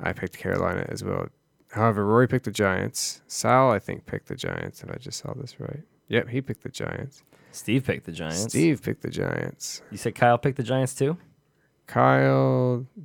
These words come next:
Speaker 1: did pick the Giants as well, yes.
Speaker 2: Wow, there's a lot of Giants. So you, me, and Katie are the only ones who picked Carolina this week?
Speaker 1: Yes.
Speaker 2: All right, sweet. Well, that's in the bag. No one gives two shits more about that. Let's move on.
Speaker 1: Moving on. Cincinnati at Baltimore. I think this is a sneaky good game.
Speaker 2: This is a great game.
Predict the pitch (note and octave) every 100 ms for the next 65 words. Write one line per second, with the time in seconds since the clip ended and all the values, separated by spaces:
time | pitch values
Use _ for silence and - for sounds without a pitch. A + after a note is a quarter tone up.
0 | - B2+ C3+ A#2+ A#2+ A#2 A#2+ B2 - B2+
1 | B2 B2+ A#2 A2 A2+ F#2+ A2+ A2+ G2 F#2
2 | A2 A2 G#2+ B2+ C3 A#2 G#2 A#2 G#2 -
3 | A2+ A#2 C#3+ C#3+ C#3+ C3 A2 - B2+ A#2+
4 | G#2 G2+ G2+ A2 A2 G#2+ G2+ - - G#2
5 | A2 G#2 G#2 A#2 A2+ - C3+ - A#2+ G#2
6 | - - - - _ - G#2+ C#3 C3+ -
7 | B2+ C3 F#2+ F#2+ A#2+ - A#2 A2 F#2 B2
8 | A2 F#2 F#2 A2 A#2 A2 A2+ A2 - -
9 | A2 - A2+ A#2 A2+ A2 G#2+ G2 A#2+ A#2+
10 | G#2+ - A#2 G#2+ A#2+ G#2+ F2 - G#2+ C#3
11 | E3 F#3 E3 D3 A#2+ - - - F3 E3+
12 | D3 D#3 E3 A#2+ B2 D#3 B2 G#2+ D#3 F3+
13 | A2 A2 - C3+ C3+ B2+ A#2+ A2 A#2 A2
14 | A#2+ F#2 G#2 E2+ E2 A#2+ - D#2+ C#2+ D#2